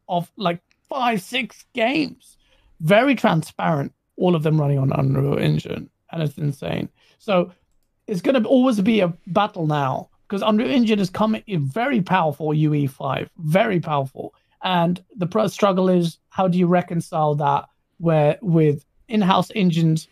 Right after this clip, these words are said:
talent that you're trying to grow in your studio, you're building a talent, and then you'll have to, they have to acclimatize,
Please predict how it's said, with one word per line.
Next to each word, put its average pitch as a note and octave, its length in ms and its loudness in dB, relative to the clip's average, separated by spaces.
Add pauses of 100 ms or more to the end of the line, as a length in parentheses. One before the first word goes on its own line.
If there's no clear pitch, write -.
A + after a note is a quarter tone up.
(120)
talent F#3 460 2 (400)
that E3 340 0
you're E3+ 300 0
trying F3+ 460 -2
to F3+ 140 -10
grow E3 580 0 (320)
in F3+ 120 0
your D#3+ 180 0
studio, F#3 500 0
you're E3+ 160 2
building F#3+ 580 2
a F3 40 2
talent, F3+ 420 -2 (540)
and E3+ 120 -2
then E3 240 0
you'll F3 200 0
have D#3+ 140 0
to, F#3+ 100 -6
they F3+ 140 4
have E3+ 160 0
to - 100 -4
acclimatize, F3 920 0